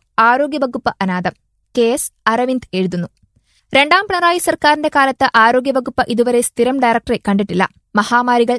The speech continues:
നിരന്തരം വേട്ടയാടുന്ന സംസ്ഥാനത്തെ ആരോഗ്യവകുപ്പിന്റെ തലപ്പത്ത് സ്ഥിരം ഡയറക്ടർ ഇല്ലാതായിട്ട് ഒരു വർഷം പിന്നിടുമ്പോഴും അധികൃതർ അത് കണ്ടതായി ഭാവിക്കുന്നില്ല. ഡയറക്ടറില്ലെങ്കിൽ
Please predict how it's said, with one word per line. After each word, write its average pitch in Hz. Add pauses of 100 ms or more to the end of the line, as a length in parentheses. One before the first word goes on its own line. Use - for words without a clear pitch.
നിരന്തരം 226
വേട്ടയാടുന്ന 233
സംസ്ഥാനത്തെ 226
ആരോഗ്യവകുപ്പിന്റെ 226
തലപ്പത്ത് 214 (340)
സ്ഥിരം 277
ഡയറക്ടർ 247
ഇല്ലാതായിട്ട് 233 (120)
ഒരു 226
വർഷം 247
പിന്നിടുമ്പോഴും 233
അധികൃതർ 233
അത് 214
കണ്ടതായി 226
ഭാവിക്കുന്നില്ല. 196 (500)
ഡയറക്ടറില്ലെങ്കിൽ 302